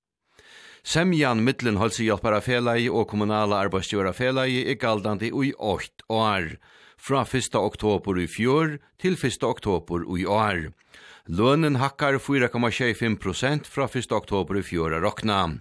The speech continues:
Og í semjuni er eisini staðfest at arbeiðstíð út yvir átta tímar um dagin verður samsønt sum úrtíðarløn,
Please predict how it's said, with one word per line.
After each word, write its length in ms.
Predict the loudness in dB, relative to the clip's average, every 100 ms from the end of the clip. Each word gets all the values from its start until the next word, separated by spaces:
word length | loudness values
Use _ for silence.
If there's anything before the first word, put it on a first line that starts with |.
| -12 -20 -20 -20 -6
Og 140 | 0 0
í 20 |
semjuni 540 | 2 0 2 2 2
er 220 | 2 0 2
eisini 400 | 0 0 -2 -2
staðfest 640 | 0 -2 0 -2 -2 -2
at 160 | -6 -4 -2
arbeiðstíð 880 | 0 0 -2 -4 -2 0 0 -2
út 160 | -4 0
yvir 300 | 0 0 0
átta 240 | -2 -2 -2
tímar 360 | 0 0 0 0
um 60 |
dagin 540 | 0 0 0 0 0 -4 -12 -20
verður 600 | -4 0 2 2 0 0 -4
samsønt 640 | -2 -2 -2 -2 -2 -2 -2
sum 240 | -2 -2 -2
úrtíðarløn, 1120 | -4 -4 -6 -2 0 0 2 2 2 0 -4